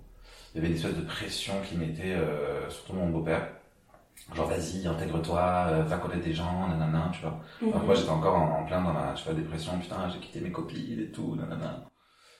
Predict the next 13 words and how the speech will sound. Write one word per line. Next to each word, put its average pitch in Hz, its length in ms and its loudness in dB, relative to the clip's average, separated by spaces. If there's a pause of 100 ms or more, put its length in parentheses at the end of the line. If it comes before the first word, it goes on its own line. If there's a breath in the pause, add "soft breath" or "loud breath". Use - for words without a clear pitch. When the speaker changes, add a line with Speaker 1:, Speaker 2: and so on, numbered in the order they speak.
(120 soft breath)
Speaker 1:
Et, 90 280 2
euh, 80 600 8
qui 85 160 0
était 101 180 2
vraiment, 95 320 4
genre, 87 140 2
mon, 80 360 2
je 78 80 -6
pense, 90 240 -2
un 80 100 0
peu 82 320 0
à 76 40 4
l'époque, 87 420 2